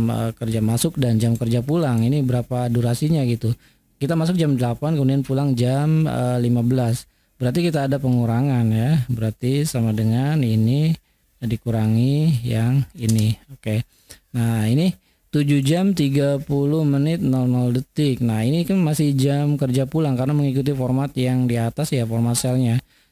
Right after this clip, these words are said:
Jadi teman-teman bisa diganti sini, klik kanan, format cell, kemudian ke sini. Nah, di custom teman-teman tinggal ganti aja di sininya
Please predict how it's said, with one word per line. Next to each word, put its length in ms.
Jadi 160
teman-teman 320
bisa 160
diganti 400
sini, 240
klik 160
kanan, 720
format 400
cell, 480
kemudian 440
ke 80
sini. 520
Nah, 320
di 160
custom 480
teman-teman 480
tinggal 320
ganti 240
aja 240
di 80
sininya 840